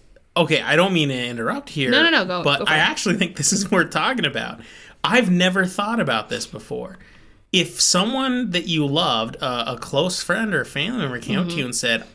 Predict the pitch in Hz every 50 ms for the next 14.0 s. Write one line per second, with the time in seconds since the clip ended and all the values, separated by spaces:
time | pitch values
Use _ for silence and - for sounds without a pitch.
0 | - - - _ - _ _ - - - - - 165 185 185 208 202 180 147 -
1 | - 139 127 131 175 - 117 101 - - - - - - - - - 381 - -
2 | 185 175 185 233 233 - - 262 254 - 214 220 220 - 240 220 220 214 180 185
3 | 190 185 151 - 120 117 - 233 226 214 - 233 202 202 208 214 226 226 240 247
4 | 233 - - - - 180 170 160 160 147 - - 160 160 175 180 180 - - -
5 | - - - - 190 165 - - 214 208 208 202 196 190 165 147 165 156 139 151
6 | 151 151 139 143 151 147 135 135 135 131 127 127 123 117 - 131 123 117 117 117
7 | 113 - - - 113 135 131 131 - - 143 123 - - 117 127 131 127 - -
8 | 123 117 117 120 113 107 120 135 147 143 - 165 147 - - - - - 160 147
9 | 131 123 120 117 135 151 147 131 147 131 131 135 131 120 113 117 127 117 - 127
10 | 123 117 117 120 117 117 117 117 117 - - 127 117 117 113 117 113 135 170 165
11 | - - - - 202 196 170 139 - - - - - - - - - - 160 156
12 | 160 - - - 170 262 269 185 165 147 135 131 123 - - - - 131 156 170
13 | 160 156 160 151 127 117 - - - - 165 160 165 160 151 139 131 135 -